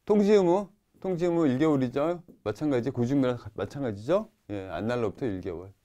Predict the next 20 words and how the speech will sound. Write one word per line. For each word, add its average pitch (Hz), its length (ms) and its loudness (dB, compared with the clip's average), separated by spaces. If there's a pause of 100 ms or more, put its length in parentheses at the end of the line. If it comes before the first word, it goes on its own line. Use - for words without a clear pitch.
(120)
예. 87 200 -20 (3500)
면책 101 260 -8
통지 104 400 -4
다 127 120 -4
맞는 110 300 0
얘기예요. 101 520 -4
이 101 140 -6
번, 104 160 -6
삼 113 120 -8
번, 98 100 -6
사 98 120 -10
번. 151 420 -6 (2750)
오 143 120 4
번 165 160 4
갈까요? 127 340 2
오 110 40 -2
번. 196 320 0 (1900)
오 110 100 -6
번 120 120 -6
가겠습니다. 104 680 -6